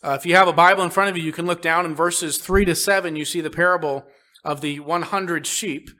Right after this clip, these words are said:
And then in verses eight to ten, you have the parable of ten coins. And finally, in verses eleven to thirty-two, the parable of two sons, often called the parable of the prodigal son.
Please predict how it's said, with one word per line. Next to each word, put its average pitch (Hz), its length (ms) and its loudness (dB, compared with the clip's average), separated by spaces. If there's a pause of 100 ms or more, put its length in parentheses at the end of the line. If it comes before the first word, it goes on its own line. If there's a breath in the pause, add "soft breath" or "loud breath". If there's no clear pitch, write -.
(400 soft breath)
And 151 140 -6
then 165 100 0
in 160 120 -4
verses 175 420 -2
eight 202 220 -4
to - 80 -6
ten, 180 340 0
you 156 80 -6
have 156 140 -2
the 156 60 -8
parable 170 360 0
of 143 120 -4
ten 175 280 -4
coins. 135 540 -8 (520 soft breath)
And 139 140 -10
finally, 175 440 0
in 156 100 -4
verses 156 320 -4
eleven 156 300 -2
to 143 60 -6
thirty-two, 151 460 -6
the 131 60 -8
parable 139 440 -6
of 120 240 -10 (280 soft breath)
two 180 240 -6
sons, 120 480 -4
often 135 340 -4
called 135 320 -4
the 120 160 -14 (240)
parable 143 400 -4
of 117 80 -12
the 120 60 -20
prodigal 131 480 -4
son. 110 360 -12